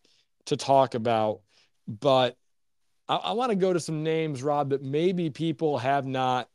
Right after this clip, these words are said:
been as familiar with. Um,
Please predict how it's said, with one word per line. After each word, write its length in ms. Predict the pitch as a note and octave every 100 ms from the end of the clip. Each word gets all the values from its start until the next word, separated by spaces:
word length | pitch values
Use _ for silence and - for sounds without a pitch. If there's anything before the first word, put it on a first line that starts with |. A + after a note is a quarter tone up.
| -
been 320 | A2+ C#3 C3+
as 520 | C#3 A#2+ A#2+ A#2 A2+ - _ _ _ _ _ _ -
familiar 600 | C#3+ C3+ C3+ C3+ B2+ A#2
with. 420 | G#2 G2+ D2 G#1 _ _ _ -
Um, 580 | A#2 A2+ A2 G#2 G#2